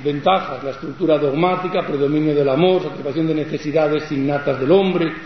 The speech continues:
belleza del culto, seguridad en el matrimonio, perspectivas de inmortalidad y felicidad eternas, inconvenientes, la elevación filosófico-teológica, la incomprensibilidad de sus misterios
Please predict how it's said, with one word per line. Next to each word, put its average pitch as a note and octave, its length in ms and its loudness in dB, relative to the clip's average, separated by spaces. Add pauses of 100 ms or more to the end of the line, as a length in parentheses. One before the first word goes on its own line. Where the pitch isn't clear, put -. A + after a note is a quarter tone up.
(160)
belleza D3+ 500 2
del B2+ 160 -2
culto, F3 560 0 (100)
seguridad D3+ 720 2
en D3 100 0
el C#3 60 -2
matrimonio, C#3+ 640 2 (260)
perspectivas D#3+ 720 -2
de D3 60 -2
inmortalidad C#3 800 0
y - 120 -10
felicidad C#3 400 -6
eternas, F3+ 560 0 (440)
inconvenientes, D3+ 840 2 (600)
la C#3+ 220 2
elevación C#3+ 640 2
filosófico-teológica, C#3+ 1500 -2
la C#3 100 -2
incomprensibilidad C#3 920 0
de C#3 100 4
sus C3 160 -8
misterios C3 640 0